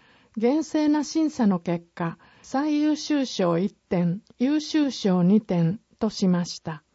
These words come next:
各賞に選ばれた人は次の通りです。継承略、準不動。最優秀賞、小浜恵子、風とかけっこ。優秀賞、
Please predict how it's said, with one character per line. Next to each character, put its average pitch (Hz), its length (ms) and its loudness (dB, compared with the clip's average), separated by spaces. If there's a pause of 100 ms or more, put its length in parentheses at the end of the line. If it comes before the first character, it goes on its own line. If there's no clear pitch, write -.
(540)
各 311 260 -4
賞 247 280 4
に 214 100 8
選 190 260 0
ば 220 120 0
れ 208 120 -2
た 180 160 -6
人 180 300 -4
は 175 140 -2
次 202 280 -2
の 254 180 6
通 247 280 0
り 185 100 -4
で 170 160 -2
す。 - 260 -14 (540)
継 254 240 0
承 220 320 0
略、 202 640 -4
準 220 400 4
不 196 180 -2
動。 180 440 0 (840)
最 294 400 -2
優 294 200 0
秀 269 340 0
賞、 175 500 -2 (400)
小 233 120 -2
浜 277 420 0
恵 226 260 0
子、 170 360 -4 (440)
風 254 340 0
と 262 140 -2
か 240 160 -4
け 254 180 -4
っ 247 60 -8 (160)
こ。 165 240 -6 (1500)
優 269 240 0
秀 294 340 0
賞、 180 520 0